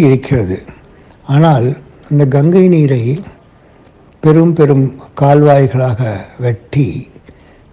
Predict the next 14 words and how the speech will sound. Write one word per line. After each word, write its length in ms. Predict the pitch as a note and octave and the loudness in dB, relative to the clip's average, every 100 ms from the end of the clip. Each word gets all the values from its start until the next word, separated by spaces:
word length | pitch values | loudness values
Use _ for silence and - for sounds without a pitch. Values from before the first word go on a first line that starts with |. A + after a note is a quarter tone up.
| - | -6
அதிலிருந்து 640 | C3 C#3+ D3 D3+ D3 C3 | -2 2 2 2 2 -2
சிறு 260 | - D3+ | -2 -2
சிறு 300 | D3 D#3 C#3+ - | -2 -2 -4 -2
கால்வாய்களாகவும் 1000 | C#3 C#3 C3 B2+ A#2 A#2 A2 A2+ A2+ A#2 | -2 -2 -2 -2 -4 -4 -4 -4 -4 -6
வெட்டி, 480 | A2 A#2+ - D3+ - - - - - _ _ _ _ _ | -6 -8 -8 -10 -10 -20 -20 -20 -20 _ _ _ _ _
பல 420 | - C#3+ C3 G#2+ - C#3+ | -2 0 0 -4 -6 0
கிணறுகள் 480 | D#3+ D#3+ D3 C3+ | 2 2 0 -2
தோண்டி, 560 | G2+ C3+ C#3+ C#3 A2+ - - - - - - - | -2 -2 0 -2 -4 -10 -20 -20 -20 -20 -20 -6
அதில் 380 | D3 C3 G#2+ - | -2 -2 -4 -6
அந்த 220 | C#3+ B2+ B2+ | -2 -2 -2
கங்கை 380 | B2+ D3+ D#3+ | 0 2 2
நீரை 320 | D#3 D3 C3+ B2 | 2 2 2 0
சேர்த்து 400 | - C#3+ - C#3 | -2 -4 -2 -2
வைத்திருந்தால், 960 | C3 A#2 A#2+ G#2+ G#2+ A#2 A2 F#2+ C3 | -2 -4 -4 -4 -4 -4 -6 -6 -8